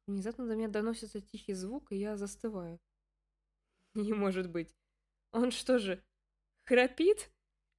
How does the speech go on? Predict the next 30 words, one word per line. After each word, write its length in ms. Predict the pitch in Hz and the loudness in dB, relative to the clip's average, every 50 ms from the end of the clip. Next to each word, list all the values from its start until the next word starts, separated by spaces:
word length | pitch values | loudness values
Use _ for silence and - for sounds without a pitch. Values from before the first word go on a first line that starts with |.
| _ - | _ -20
Я 240 | - - - - 190 | -20 -10 -4 -4 -4
поражённо 540 | 196 - - 226 214 208 202 233 247 240 226 | -4 -2 0 2 2 4 6 6 6 4 4
поворачиваюсь 480 | 220 208 208 220 269 285 - 247 226 - | 2 0 2 2 2 2 2 -2 -2 -4
к 80 | - | -6
Уильяму 320 | - 294 349 427 330 285 269 | -4 -2 0 2 2 2 2
и 60 | 254 | 2
вижу, 180 | 262 269 269 | 2 0 -2
что 180 | 254 - - 269 | -4 -2 -2 -2
он 100 | 254 233 | -2 -2
спит, 360 | - - - - 311 339 - _ _ _ _ _ _ - | -4 -8 -8 -6 -8 -8 -8 _ _ _ _ _ _ -2
запрокинув 480 | 240 254 - 349 359 - 392 311 254 214 | -2 0 0 0 0 2 2 2 2 2
голову 300 | 220 302 330 285 254 233 | 2 4 6 6 4 4
к 80 | - | 2
потолку, 600 | - 247 226 240 240 233 226 - - 311 320 320 - _ _ _ _ _ - | 0 0 2 2 2 0 0 -2 -4 -4 -4 -4 -6 _ _ _ _ _ -8
а 100 | 196 208 | -6 -6
из 80 | 190 180 | -4 -2
его 240 | 214 214 262 269 | 0 2 2 2
полураскрытых 640 | 262 - 233 226 220 220 220 - - 247 - 220 196 | 2 2 2 2 2 0 0 -2 -2 -2 0 -2 -4
губ 240 | 190 233 269 302 - | -2 -4 -6 -6 -4
со 140 | - - 226 | -4 -4 -4
свистом 400 | 226 - 247 233 - - 220 208 | -2 -2 -4 -4 -2 -2 -2 -2
вырывается 540 | 196 208 196 202 202 196 190 190 - 190 170 | 0 0 2 2 2 2 0 -2 -4 -10 -10
воздух. 420 | 170 165 170 170 160 165 165 - _ _ _ _ _ _ _ _ _ _ _ _ _ - | -8 -6 -6 -6 -6 -8 -12 -12 _ _ _ _ _ _ _ _ _ _ _ _ _ -12
Пока 340 | - - 226 226 - 370 | -6 -4 -4 0 2 4
я 140 | 403 381 320 | 4 4 4
тут 180 | 294 294 - - | 4 2 0 2
переживаю 580 | 320 320 320 262 240 254 247 254 269 277 269 | 4 4 4 4 4 4 4 4 4 4 4
от 80 | 254 247 | 2 2
его 140 | 226 226 220 | 0 0 0
близости 640 | 190 185 190 196 214 202 208 220 - - - 285 | 0 -2 -4 -4 -4 -2 -4 -6 -6 -6 -8 -8